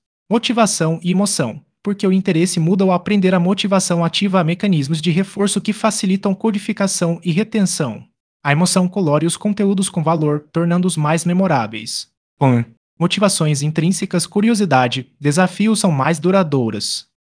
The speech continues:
Dois, feedback imediato e significativo aumenta a sensação de competência. Dicas. Um, oferecer escolhas controladas para aumentar a autonomia. Dois, definir objetivos claros e tangíveis.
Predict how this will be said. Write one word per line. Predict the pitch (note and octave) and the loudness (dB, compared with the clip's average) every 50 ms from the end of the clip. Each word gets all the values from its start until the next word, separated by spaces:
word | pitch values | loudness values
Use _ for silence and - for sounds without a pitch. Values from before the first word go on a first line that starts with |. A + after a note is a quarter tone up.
| _ _ - | _ _ 2
Dois, | F3+ E3+ C#3 B2 - - - - _ _ _ _ _ _ | 2 4 4 4 2 -2 -6 -10 _ _ _ _ _ _
feedback | - D#3 C#3+ C#3 D#3 D#3+ D#3 E3 | -6 -4 0 2 2 0 0 0
imediato | E3 E3 E3+ D#3+ F3+ E3 C#3 C#3+ D3 - F3+ D#3+ - | -2 -2 -2 0 0 0 0 0 0 -2 -4 -4 -4
e | F3+ | -6
significativo | D#3+ - - G3+ A3 G#3 G#3 G3 - A3 - G#3 G3+ - F3 D#3 D3 | -6 -6 -4 -4 -2 -2 -2 -2 -2 -4 -2 -2 -2 -2 -2 0 0
aumenta | D#3+ E3 E3+ F3+ F#3+ F#3 F#3+ | 0 0 0 0 0 0 -2
a | |
sensação | - - F3+ F3 - - G3 - - F#3+ G3+ | -2 -2 -4 -4 -2 -4 -4 -2 0 0 0
de | F#3+ F#3+ | 0 -2
competência. | - - G3 G#3 G3+ A#3 A3+ - E3+ C3+ A#2+ A2 - - A2+ G2 - - _ _ _ _ _ - | -2 -4 -6 -4 -4 -4 -4 -4 -4 -4 -4 -6 -8 -10 -12 -12 -14 -16 _ _ _ _ _ -2
Dicas. | D3 D#3 D3+ D#3 C#3+ - - - | -2 0 2 2 0 0 0 -2
Um, | B2 A2+ G#2 G#2+ - - _ _ _ _ _ | 0 0 0 -2 -6 -12 _ _ _ _ _
oferecer | - D#3+ - F#3 E3 D#3 - - B2+ B2+ | -8 -4 -4 -2 -2 -2 -2 -4 -4 -4
escolhas | B2+ - - D#3+ D#3 D#3+ D#3+ - | -6 -4 -2 -2 -2 -2 -2 -4
controladas | - F3+ F#3+ G3 A3 G#3+ G3+ E3 D3 D3 D#3 D#3 | -4 -4 -4 -2 -2 -2 0 0 0 0 -2 -4
para | - - F3+ F3 | -4 -4 -2 -2
aumentar | F3 F3 F#3 G3 F#3+ D#3 C#3 C3+ | 0 0 0 0 0 0 0 0
a | |
autonomia. | C#3 C3+ - F3+ F3 E3+ D#3 C#3 B2+ A2 G2+ G2 A2 _ _ _ _ _ _ | 0 -2 -2 -4 -4 -2 -2 -2 -4 -4 -6 -8 -12 _ _ _ _ _ _
Dois, | - F#3 D3 B2 A2+ - - - _ _ _ _ _ _ | 2 4 4 4 4 2 -2 -8 _ _ _ _ _ _
definir | - D3 D3 - F#3 F3+ E3 D3 | -6 -4 0 2 2 2 2 2
objetivos | D#3 D#3 D#3+ E3 D#3 - D3+ C3 C#3+ C#3 - | 0 0 -2 -2 -2 -2 -2 -2 -2 -4 -4
claros | - - D#3+ C#3+ D3 D3 C#3 - - - | -2 0 2 2 2 0 -2 -6 -6 -10
e | D3 | -8
tangíveis. | - D#3 D3+ D#3 C3+ C3 B2 G#2+ G#2+ F#2+ A2+ - - - - | -4 -2 -2 -2 -2 -2 -4 -6 -8 -8 -8 -10 -10 -12 -12